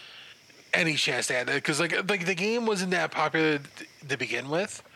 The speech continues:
and they've botched their launch so badly at this point that it's kind of, I don't think you can save it. I don't think it's,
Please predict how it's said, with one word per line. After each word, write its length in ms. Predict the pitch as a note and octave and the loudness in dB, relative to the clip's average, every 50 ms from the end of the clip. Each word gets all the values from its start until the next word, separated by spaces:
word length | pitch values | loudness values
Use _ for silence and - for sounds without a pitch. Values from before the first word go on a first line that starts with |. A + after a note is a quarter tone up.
| - - - - - - - - - - - - | -20 -18 -18 -18 -18 -18 -18 -18 -20 -8 0 2
and 140 | E3 D#3+ | 2 4
they've 180 | D#3 D#3 D3+ C3 | 4 2 0 2
botched 320 | - C#3 B2+ B2+ - - | 2 2 2 2 2 0
their 100 | - F3+ E3 | 0 0 0
launch 380 | C3+ B2+ B2 B2 C3+ C#3+ - | 0 0 0 0 0 0 0
so 340 | - - - - B2+ B2+ C3+ B2 | 0 0 0 0 0 0 -2 -2
badly 480 | - A2 A2 A2+ A2 G#2 A2 B2 B2+ A#2 | 0 0 0 0 -2 -2 -2 -4 -4 -4
at 80 | A2 | -4
this 200 | - A#2+ - - | -4 -4 -4 -4
point 360 | - - B2+ B2+ C3 C#3 D#3 | -4 -4 -4 -2 -4 -4 -2
that 140 | - B2 G#2 | 0 0 0
it's 220 | G2 G#2 G#2 - - | 0 -2 -4 -6 -6
kind 300 | - C3 A#2 A2+ G#2+ G#2 | -4 -4 -4 -4 -4 -2
of, 580 | G#2 G2 F#2+ G2 F#2+ G2 G2+ - - - - - - | -2 -2 -4 -6 -8 -8 -8 -8 -8 -8 -8 -6 -4
I 80 | - C#3 | -2 -2
don't 220 | B2+ A#2 A2+ G#2+ | 0 0 -2 -2
think 200 | - B2 A2+ - | -4 -6 -6 -6
you 80 | A#2 G#2+ | -8 -8
can 140 | - A2+ G2+ | -8 -8 -6
save 300 | - - A2 G#2+ G#2 G2 | -4 -2 -2 -2 -2 -2
it. 80 | G2+ F2+ | 0 0
I 100 | A#2+ C3+ | 0 2
don't 180 | C#3+ C#3+ C#3 C3 | 2 0 0 0
think 160 | C#3+ C3+ - | -2 -2 -2
it's, 200 | - - - | -2 -2 -2